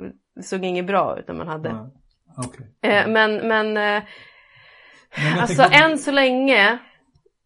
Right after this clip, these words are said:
Speaker 1: så är det inga problem. Alltså, jag har så mycket bilder och det kommer nya bilder hela tiden. Det är det som är problemet. Att jag fotar för mycket, inte att jag fotar för lite.
Speaker 2: Mm.
Speaker 1: Ehm,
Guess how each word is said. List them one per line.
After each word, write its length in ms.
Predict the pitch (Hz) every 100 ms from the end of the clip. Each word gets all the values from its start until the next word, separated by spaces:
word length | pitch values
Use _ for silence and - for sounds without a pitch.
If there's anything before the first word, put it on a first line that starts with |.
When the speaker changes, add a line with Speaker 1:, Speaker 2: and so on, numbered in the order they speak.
| _ -
Speaker 1:
så 320 | - 240 220
är 200 | - 220
det 260 | 202 220 214
inga 180 | 202 190
problem. 580 | 208 208 214 78 101 - _ -
Alltså, 200 | 311 233
jag 160 | 233 220
har 180 | 220 208
så 100 | 202
mycket 200 | 196 202
bilder 420 | 202 202 - -
och 140 | - 202
det 200 | 214 208
kommer 280 | 202 214 202
nya 260 | 202 196
bilder 260 | 190 175 180
hela 220 | 175 170
tiden. 260 | 170 185 - _ _
Det 180 | - 208
är 140 | 226 196
det 300 | 220 196 185
som 140 | 165
är 60 | 151
problemet. 640 | 165 175 160 - _ - _ -
Att 140 | 180
jag 80 | 175
fotar 180 | 180 170
för 100 | 170
mycket, 320 | 202 202 - -
inte 280 | 175 165
att 100 | 165
jag 80 | 147
fotar 200 | 139 143
för 60 | 156
lite. 220 | 143 139 _ _ _ - - - _ _ -
Speaker 2:
Mm. 120 | 120 165
Speaker 1:
Ehm, 1900 | 185 170 165 160 156 156 151 151 156 156 - - 185 92 - - - -